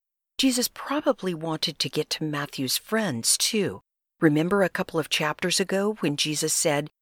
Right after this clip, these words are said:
"It's not the well who need a doctor, but the sick"? He was at a party that Matthew was throwing for him. And there was Jesus in the big fat middle of a crowd of sinners. That's usually where you could find Jesus,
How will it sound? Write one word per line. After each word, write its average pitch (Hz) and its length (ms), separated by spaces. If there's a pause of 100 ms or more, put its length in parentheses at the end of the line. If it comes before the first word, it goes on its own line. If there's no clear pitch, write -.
(280)
"It's - 240
not 156 240
the 131 160
well 147 340
who 185 180
need 170 280
a 165 60
doctor, 196 600 (120)
but 156 160
the 123 100
sick"? - 600 (840)
He 294 160
was 311 180
at 175 80
a 160 60
party 240 540
that - 160
Matthew 196 580
was 202 240
throwing 214 560
for 120 300
him. 117 240 (960)
And 165 180
there 185 260
was 220 220
Jesus 160 580
in 175 140
the 170 60
big 170 280
fat - 380
middle 170 400 (320)
of 156 140
a 160 80
crowd 135 320
of 147 80
sinners. 127 600 (1000)
That's - 320
usually 165 540
where 170 260
you 165 160
could 170 200
find 208 480
Jesus, 131 560